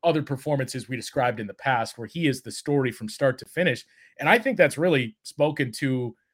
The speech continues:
the type of player he is and what we've seen the last few years, where this just becomes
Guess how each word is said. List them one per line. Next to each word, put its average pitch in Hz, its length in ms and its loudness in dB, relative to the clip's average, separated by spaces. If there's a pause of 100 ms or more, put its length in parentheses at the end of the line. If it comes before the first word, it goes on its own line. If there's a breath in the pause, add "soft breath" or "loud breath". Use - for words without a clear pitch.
(320)
the 135 80 0
type 151 240 4
of - 80 2
player 135 280 4
he 120 120 0
is 165 240 2
and 117 100 -6
what 139 140 -2
we've 139 180 -4
seen 196 260 -4
the 147 80 0
last 113 360 -2
few 123 160 -4
years, 117 320 -6
where 117 120 -6
this 143 300 -2
just - 320 -4
becomes 143 640 -4